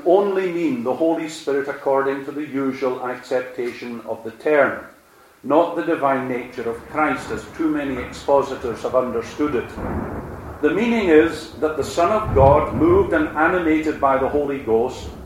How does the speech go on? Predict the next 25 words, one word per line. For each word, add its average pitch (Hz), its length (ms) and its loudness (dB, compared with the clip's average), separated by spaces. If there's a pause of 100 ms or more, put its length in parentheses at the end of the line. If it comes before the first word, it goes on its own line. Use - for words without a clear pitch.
(280)
offered 180 460 6
himself 156 560 0
without 139 380 0
spot 131 520 4
as 139 140 -4
an 147 120 0
atoning 131 500 -2
sacrifice. 151 1000 0 (720)
The 151 100 2
Spirit 196 520 2
rendered 165 560 4
him 147 360 0
an 147 120 0
unspotted 143 800 2
sacrifice. 127 1080 -2 (440)
The 156 100 0
Spirit - 760 -2
discovered 175 640 4
to 147 100 2
him 156 240 4
the 143 140 0
inflexible 170 880 -2
claims 156 480 -2
of 143 240 -4
God, 127 420 4